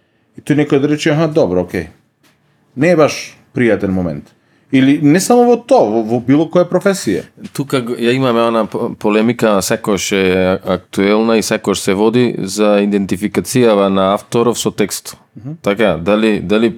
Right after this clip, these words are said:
Speaker 2: писателов и тексто се едно или се две? Не, не, ако се идентификуваш со тоа што го пишуваш, а ова, кој што рековме, иако емоционалниот влог е голем, тогаш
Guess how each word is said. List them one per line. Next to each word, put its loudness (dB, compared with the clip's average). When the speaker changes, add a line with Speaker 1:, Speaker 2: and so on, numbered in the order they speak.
Speaker 2:
писателов -2
и 0
тексто -2
се 0
едно 2
или -2
се 0
две? -2
Не, -2
не, 0
ако -2
се -2
идентификуваш -4
со -4
тоа -4
што -8
го -4
пишуваш, -2
а 2
ова, 2
кој -6
што -6
рековме, -4
иако -4
емоционалниот -2
влог 0
е -4
голем, -2
тогаш -2